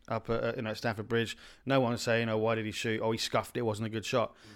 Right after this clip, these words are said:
He had, he, he hit one on a turn, which just, you kind of looked like it hit the defender's shins and dropped wide. He had a header against, um, against Bournemouth, which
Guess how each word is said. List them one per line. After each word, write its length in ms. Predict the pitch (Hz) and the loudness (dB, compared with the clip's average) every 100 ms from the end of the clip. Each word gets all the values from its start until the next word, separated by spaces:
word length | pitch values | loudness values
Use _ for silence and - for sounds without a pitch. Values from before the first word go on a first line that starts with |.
| - | -6
He 100 | - | 0
had, 120 | 143 110 | 0 4
he, 100 | 147 | 4
he 220 | 147 147 | 6 6
hit 100 | 147 | 6
one 140 | 135 | 4
on 120 | 131 | 2
a 40 | 123 | 0
turn, 360 | - 156 151 139 | 6 8 8 6
which 160 | 127 | 2
just, 320 | 131 123 - | -2 -4 -8
you 100 | 123 | -10
kind 200 | 113 127 | -2 -2
of 160 | 120 104 | -2 -4
looked 280 | 139 131 147 | -4 0 2
like 140 | 113 | 0
it 40 | 120 | -2
hit 80 | 131 | -4
the 60 | |
defender's 360 | 113 117 117 107 | -4 -2 -2 -2
shins 280 | 127 127 110 | -2 0 0
and 200 | 110 107 - | -4 -8 -4
dropped 200 | - 123 | -2 2
wide. 340 | 120 123 127 - - - - _ | 4 6 6 2 -16 -20 -20 _
He 120 | 147 | 2
had 100 | 135 | 4
a 20 | |
header 460 | 127 143 139 123 - 131 | 4 6 6 4 0 -2
against, 560 | 120 127 113 - - | 2 2 0 -6 0
um, 680 | 123 117 120 113 107 101 95 - - - | 4 4 2 0 -2 -6 -8 -10 -8 -4
against 280 | 120 104 - | -4 -4 4
Bournemouth, 460 | 143 135 131 123 | 6 6 4 0
which 320 | 120 120 - | -2 -2 -4